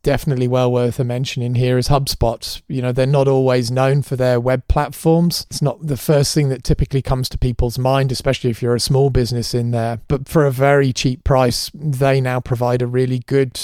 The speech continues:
um, C M S that they've brought in in the last couple of years.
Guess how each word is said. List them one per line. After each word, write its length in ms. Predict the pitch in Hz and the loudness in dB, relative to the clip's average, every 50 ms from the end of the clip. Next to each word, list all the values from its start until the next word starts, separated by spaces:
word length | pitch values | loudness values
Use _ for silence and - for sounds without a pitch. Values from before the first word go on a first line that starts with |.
| - - - | -12 -10 -8
um, 380 | 131 120 120 127 127 127 131 123 | -6 -4 -2 -2 -2 -2 -4 -4
C 220 | - - - 147 | -4 0 0 2
M 180 | 135 131 131 139 | 2 2 2 2
S 420 | 139 135 131 - - - - - - | 2 2 0 0 -2 -6 -8 -6 -4
that 100 | 143 120 | -4 -2
they've 160 | 123 156 - | -2 -4 -2
brought 260 | - 147 143 123 - 143 | 0 0 0 2 2 0
in 100 | 143 151 | 0 2
in 100 | 143 120 | 0 0
the 60 | 113 | -2
last 180 | 117 120 - | -4 -6 -4
couple 240 | - - 123 - 120 | -4 -4 -2 -2 -2
of 60 | 117 | -2
years. 420 | 117 113 110 110 117 131 - - | 0 0 -2 -2 -4 -6 -8 -12